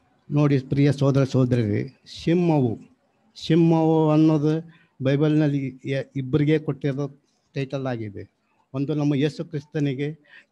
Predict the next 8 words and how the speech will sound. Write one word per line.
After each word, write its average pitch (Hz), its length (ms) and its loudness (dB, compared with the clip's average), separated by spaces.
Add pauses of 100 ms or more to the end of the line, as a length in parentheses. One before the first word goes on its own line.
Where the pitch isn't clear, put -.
(140)
ನೆಕ್ಸ್ಟ್ 135 760 -2 (240)
ಸೈತಾನನಿಗೆ. 131 1000 -2 (400)
ಇದು 143 160 0
ನಮ್ಮ 165 240 4
ಸ್-, 151 380 -8
ಸ್ವಾಮಿ 147 640 2 (200)
ಮೊದಲನೇ 151 440 4
ಬರುವಿಕೆಯಲ್ಲಿ 151 1040 0